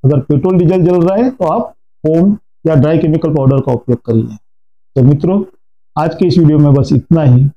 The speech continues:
अगले video में हम देखेंगे कि extinguishers कैसे चलाए जाते हैं और हर एक type की आग को हम detail में समझने की कोशिश करते हैं।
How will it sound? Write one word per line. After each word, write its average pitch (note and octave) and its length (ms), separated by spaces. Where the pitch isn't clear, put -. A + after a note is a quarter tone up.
अगले E3 220
video D#3 280
में C#3+ 140
हम C3+ 160
देखेंगे C3 440
कि C3+ 160
extinguishers D3 1040
कैसे D3+ 200
चलाए C3+ 320
जाते A#2+ 340
हैं A#2+ 180
और C3+ 200
हर E3 140
एक G#3 160
type D#3 200
की D3 160
आग F3+ 140
को D3+ 160
हम C#3 280
detail D3 320
में D#3 160
समझने D3 840
की D3+ 140
कोशिश B2 340
करते A2+ 360
हैं। - 160